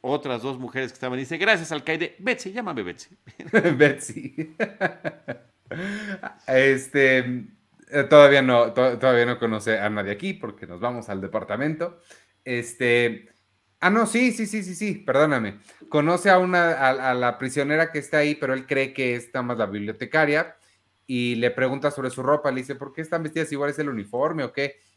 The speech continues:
Speaker 2: Y ella, "No, pues es lo que usamos las personas que estamos aquí encerradas." Y esto le,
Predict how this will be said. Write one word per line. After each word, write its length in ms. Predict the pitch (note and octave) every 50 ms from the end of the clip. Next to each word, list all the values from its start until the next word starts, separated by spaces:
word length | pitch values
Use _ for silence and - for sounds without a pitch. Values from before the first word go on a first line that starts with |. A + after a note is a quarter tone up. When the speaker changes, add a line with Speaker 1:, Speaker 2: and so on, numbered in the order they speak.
| _ _
Speaker 2:
Y 100 | - C3
ella, 260 | C3+ C3 C#3 C3+ C3 C3+
"No, 260 | D#3 F3 G#3 B3 B3 -
pues 200 | F3 D#3 - E3+
es 200 | E3 E3 - E3
lo 160 | E3 D#3 -
que 100 | - B2+
usamos 460 | B2 - - C#3+ C#3 C#3 C#3 C3+ B2+
las 160 | B2 A#2+ A#2
personas 420 | - - A2 - - B2+ B2+ A#2+ -
que 60 | _
estamos 320 | - - A#2+ A#2+ A#2 A2
aquí 260 | A2+ - - - A#2
encerradas." 640 | A2+ A2 A2 A#2 A2+ - C#3+ E3 D#3+ D3 B2 - _ _ _ _ _ _ _ _ _ _ _ -
Y 140 | A2 A2+
esto 460 | A#2+ A#2 A#2 - C3 A#2+ B2 C3 - -
le, 520 | B2 B2 A2+ G#2+ G#2 G2+ G2+ - - -